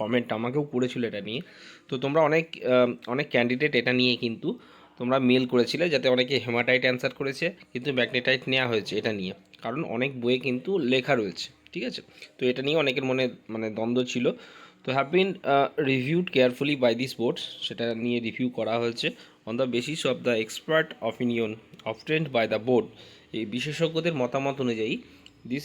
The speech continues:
is informed that the answer key of the above, above mentioned examination, অর্থাৎ এই যে মেনশন যেটা করা রয়েছে, যেটা বারো বারো দু হাজার তেইশে যেটা পাবলিশ করা হয়েছিল,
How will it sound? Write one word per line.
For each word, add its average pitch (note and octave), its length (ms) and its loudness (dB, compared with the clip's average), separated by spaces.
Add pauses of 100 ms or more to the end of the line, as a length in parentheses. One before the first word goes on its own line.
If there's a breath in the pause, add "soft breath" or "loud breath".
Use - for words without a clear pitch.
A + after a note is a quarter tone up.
is F#3+ 60 -4 (220)
informed D3+ 480 -2
that B2 120 4 (140)
the A#2 80 4 (140)
answer A#2 320 -4
key D#3 140 -2 (160)
of A2+ 60 -4 (120)
the B2 100 2 (280)
above, A#2+ 220 -6 (300)
above D3+ 200 0 (140)
mentioned B2 360 0 (140)
examination, B2+ 580 -2 (220)
অর্থাৎ B2 200 -2 (140)
এই C#3 120 -2
যে C#3+ 140 -2
মেনশন B2 360 0
যেটা A#2+ 220 -2
করা G#2+ 160 0 (100)
রয়েছে, A#2 300 -2
যেটা B2 140 -2 (120)
বারো A#2+ 180 2 (100)
বারো C3 220 2
দু C3 120 -2
হাজার B2+ 240 0
তেইশে A#2 320 -2 (440 loud breath)
যেটা A#2 240 -4
পাবলিশ G#2+ 340 -4
করা A2+ 200 0
হয়েছিল, G2+ 300 -4